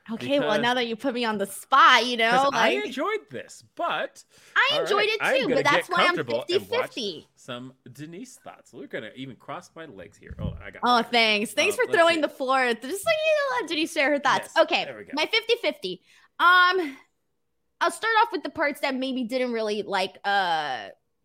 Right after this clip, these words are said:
Speaker 1: work for me, I think, honestly. Uh,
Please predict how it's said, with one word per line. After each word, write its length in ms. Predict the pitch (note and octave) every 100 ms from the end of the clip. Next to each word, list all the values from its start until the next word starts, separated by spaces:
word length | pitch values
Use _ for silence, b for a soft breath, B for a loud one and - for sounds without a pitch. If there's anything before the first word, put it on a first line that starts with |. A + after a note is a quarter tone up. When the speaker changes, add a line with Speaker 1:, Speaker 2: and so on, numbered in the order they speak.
| -
Speaker 1:
work 320 | B3+ F4+ E4+
for 120 | E4+
me, 200 | D4+ D4
I 120 | C4+
think, 340 | C4 B3 A#3 A3+
honestly. 680 | G#3 G#3 G3 - G3+ A3 B B B B -
Uh, 400 | D#4+ F4 E4+